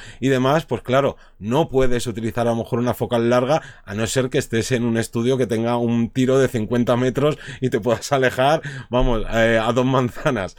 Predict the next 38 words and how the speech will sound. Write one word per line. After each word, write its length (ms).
Entonces, 600
hay 160
que 420
ju-, 140
saber 320
jugar 500
con 200
qué 180
lente 300
estás 320
utilizando, 720
para 280
qué 140
la 80
estás 260
utilizando 720
y, 420
eh, 460
pues, 300
hacer 320
ahí 140
un 120
ten 160
con 180
ten 260
de 100
que 80
la 80
otra 160
persona 320
esté 200
cómoda 520
y 260
se 200
consiga 480
lo 340
acordado 720
en, 480